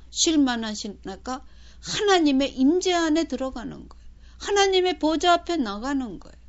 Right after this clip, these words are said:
그리고 우리 안에 임하신 하나님, 우리 안에 임하신 그 하나님의 나라를 우리가 확인할 수가 있는 겁니다. 그러니까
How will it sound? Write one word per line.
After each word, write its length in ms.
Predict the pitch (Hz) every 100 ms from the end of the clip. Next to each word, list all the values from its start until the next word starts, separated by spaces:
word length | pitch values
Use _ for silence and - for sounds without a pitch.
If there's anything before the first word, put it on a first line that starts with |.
| - - - - - -
그리고 340 | 254 233 233
우리 300 | 220 240 262
안에 220 | 247 247
임하신 520 | 269 262 254 262 359 480 - - - - -
하나님, 580 | - 269 233 208 202 - - - - -
우리 300 | 285 339 359
안에 320 | 330 311 320
임하신 580 | 262 240 240 - 339 427 - - - - - -
그 340 | - 359 349 -
하나님의 540 | - 302 226 220 214
나라를 680 | 196 185 196 190 208 330 -
우리가 540 | 226 208 202 202 240 294 - -
확인할 480 | - 370 311 269 226
수가 320 | - 226 240
있는 340 | - 240 254 185
겁니다. 280 | 185 - - - - - - -
그러니까 800 | 339 370 339 294 269 269 220